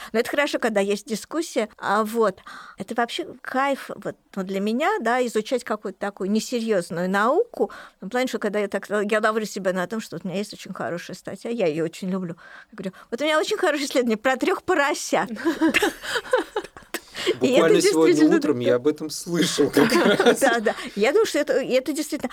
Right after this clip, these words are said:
Speaker 1: А вы прочтите, это же как интересно, это совершенно замечательная вещь.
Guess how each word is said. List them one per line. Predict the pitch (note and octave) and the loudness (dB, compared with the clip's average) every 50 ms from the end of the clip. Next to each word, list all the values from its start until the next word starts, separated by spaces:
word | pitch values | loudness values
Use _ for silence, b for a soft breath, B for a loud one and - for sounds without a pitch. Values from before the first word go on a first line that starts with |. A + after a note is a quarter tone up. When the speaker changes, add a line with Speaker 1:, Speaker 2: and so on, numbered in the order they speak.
| B B | B B
Speaker 1:
А | B - - | B 0 0
вы | B3 A#3 | 0 0
прочтите, | - A#3+ A3+ G#3 - - - - D#4+ F#4 F#4 - - - - | 2 0 0 0 -2 -6 -6 -2 -2 -2 -2 -4 -8 -12 -10
это | - A#3 | -8 -8
же | B3 | -6
как | - B3+ A#3 - - | -4 -4 -2 0 0
интересно, | A3+ A3+ - - G3 F#3+ A#3+ B3+ D4 - - G3+ D#3 | 0 0 0 0 -2 -2 0 -2 -4 -4 -6 -6 -6
это | G3 A3 - - | -6 -6 -6 -8
совершенно | - A#3 A3 G3 - - A#3+ C#4 C#4 | -8 -6 -6 -4 -4 -4 -4 -4 -6
замечательная | C4 - A3+ A3+ A3 - A#3 G3+ - G#3 E3 F3 G3+ | -6 -4 -4 -4 -2 -2 -4 -6 -6 -4 -4 -4 -4
вещь. | G#3 B3+ E4 - - | -2 -4 -6 -8 -8